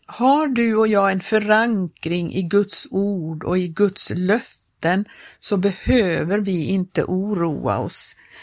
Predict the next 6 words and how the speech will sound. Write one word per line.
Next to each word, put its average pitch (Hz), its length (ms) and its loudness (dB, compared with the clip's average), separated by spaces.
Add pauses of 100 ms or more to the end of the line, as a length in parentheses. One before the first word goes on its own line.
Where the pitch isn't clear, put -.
(260)
Vi 180 100 -6
ska 220 140 2
titta 302 440 2
på 220 120 2
lite 208 260 4
bibelord. 175 840 2